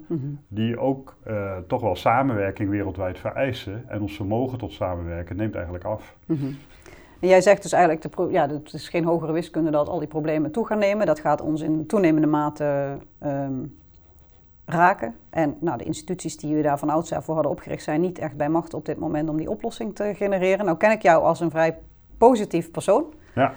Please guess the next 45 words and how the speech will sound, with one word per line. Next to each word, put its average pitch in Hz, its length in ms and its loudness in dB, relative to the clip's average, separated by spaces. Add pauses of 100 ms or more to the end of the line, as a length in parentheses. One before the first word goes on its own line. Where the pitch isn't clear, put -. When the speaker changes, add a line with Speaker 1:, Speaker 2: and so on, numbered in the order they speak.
(180)
Speaker 1:
Dus 165 140 -2
naast 190 260 6
de 196 60 4
analyse 190 480 4
van, 170 320 6
eh, 160 200 6
hoe 165 180 4
erg 233 180 8
het - 100 0
allemaal 175 280 6
is 175 180 -2
in 180 100 -2
de 175 60 2
wereld, 175 420 0
ehm, 156 300 0 (560)
waar 190 200 10
zit 202 160 -2
de - 60 -4
oplossingsrichting 180 720 -4
dan 156 120 -2
wel? 160 260 -4
Wie 170 380 -4
moet 165 200 -4
dan 156 120 -2
het 151 100 -6
voortouw 202 360 -4
nemen 170 320 -2
om, 160 280 -8 (680)
om 180 100 -6
het 160 100 -4
begin 175 460 -2
daarvan 147 360 -2
te 143 200 -4 (500)
Speaker 2:
Ja, 139 180 6
het - 140 2
is 147 80 0
geen 165 120 6
Speaker 1:
Nee. 143 100 6
Speaker 2:
vrolijk 147 300 8
beeld, 156 300 6
maar 131 120 4
ja, 135 100 8
we 131 60 6
hebben 135 140 4
in 139 40 6